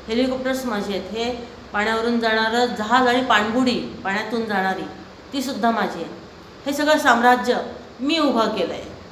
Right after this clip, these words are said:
मी निर्माण केलं आहे." तर हे जे मी आहे ते ईश्वर, अहम भोगी, आणि आमच्यासारखे भोग कोण करतं? आम्ही सोन्याच्या ताटात जेवतो आणि, अ, आम्ही, अ,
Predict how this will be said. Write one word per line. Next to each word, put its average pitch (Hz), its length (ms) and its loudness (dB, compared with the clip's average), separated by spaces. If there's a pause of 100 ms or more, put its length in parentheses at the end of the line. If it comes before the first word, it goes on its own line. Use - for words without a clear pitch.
(280)
मी 285 140 0
निर्माण 202 440 4
केलं 175 220 -4
आहे." - 100 -10 (460)
तर 226 60 -8
हे 247 100 0
जे 277 120 -2
मी 262 340 2
आहे 226 340 2 (160)
ते 214 60 -6
ईश्वर, 202 440 0 (1400)
अहम 254 380 4
भोगी, 190 640 2 (560)
आणि 226 220 2
आमच्यासारखे 269 680 -2
भोग 247 320 4
कोण 208 220 -2
करतं? - 320 -6 (640)
आम्ही 202 260 -2
सोन्याच्या 269 460 2
ताटात 262 600 2
जेवतो 180 400 -6 (880)
आणि, 214 340 -2
अ, 214 140 -2 (1120)
आम्ही, 254 400 2
अ, 240 160 6